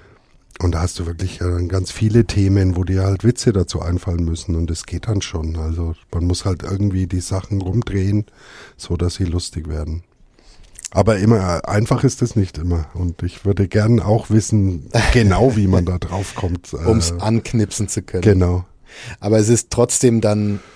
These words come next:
Speaker 2: ein Teilhandwerk, so wie ich das verstehe. Also, dass man
Speaker 1: Ja, weiß ich gar
Speaker 2: je
Speaker 1: nicht,
Speaker 2: mehr
Speaker 1: weil
Speaker 2: Übung
Speaker 1: ich,
Speaker 2: man
Speaker 1: ich
Speaker 2: hat,
Speaker 1: hab
Speaker 2: desto
Speaker 1: nie, ja, ja, das schon, je mehr Übung man hat, aber ich hab jetzt nie ein Buch gelesen, ja, so macht man einen
Speaker 2: Mhm.
Speaker 1: Witz oder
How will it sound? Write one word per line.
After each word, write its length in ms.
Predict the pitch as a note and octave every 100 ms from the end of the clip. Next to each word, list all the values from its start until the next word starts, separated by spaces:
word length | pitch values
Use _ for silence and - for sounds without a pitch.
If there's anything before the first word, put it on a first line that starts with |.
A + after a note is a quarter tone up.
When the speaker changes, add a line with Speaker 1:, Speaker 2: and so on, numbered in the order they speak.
| _ -
Speaker 2:
ein 80 | A2+
Teilhandwerk, 1000 | B2 A#2 A2+ A2 F#2 F#2+ E2+ D#2+ - _ _ _ _
so 220 | - F2
wie 100 | F2
ich 80 | - _
das 180 | F#2 F2
verstehe. 640 | - - - E2+ D#2 D2+ - _ -
Also, 220 | G2+ G2+ - - - -
dass 160 | G2
man 340 | A2 G2 F#2 - _ _ F2 D#2+
Speaker 1:
Ja, 220 | - D2+ F#2
weiß 240 | G2+ -
ich 120 | E3 -
gar 140 | C3
Speaker 2:
je 60 | A#2+
Speaker 1:
nicht, 40 |
Speaker 2:
mehr 120 | A#2
Speaker 1:
weil 100 | B2
Speaker 2:
Übung 240 | C3 C#3+ C3
Speaker 1:
ich, 60 |
Speaker 2:
man 120 | B2
Speaker 1:
ich 100 | A2
Speaker 2:
hat, 80 | A#2
Speaker 1:
hab 40 | A#2+
Speaker 2:
desto 200 | A2+ B2
Speaker 1:
nie, 320 | B2+ C3 B2+
ja, 280 | G#2+ A#2 C3+
ja, 200 | A2 A2+
das 240 | A2 C3 -
schon, 260 | - G2+
je 140 | G2+ G#2
mehr 200 | G#2 F2
Übung 280 | A2+ A#2+ B2
man 140 | G2
hat, 140 | F#2+
aber 140 | F2 G2+
ich 140 | F#2+
hab 100 | G#2
jetzt 220 | G2+ F#2+ A#2
nie 180 | A#2
ein 140 | G#2+ A2
Buch 200 | A2+ -
gelesen, 500 | A2+ G#2+ G#2 - G#2+
ja, 180 | G2+ G2
so 260 | - G#2+ G#2+
macht 260 | G2+ -
man 120 | G#2 F#2
einen 240 | G2 F#2
Speaker 2:
Mhm. 40 | F#2+
Speaker 1:
Witz 300 | F#2 F2+ -
oder 500 | F#2 F2+ F#2 F#2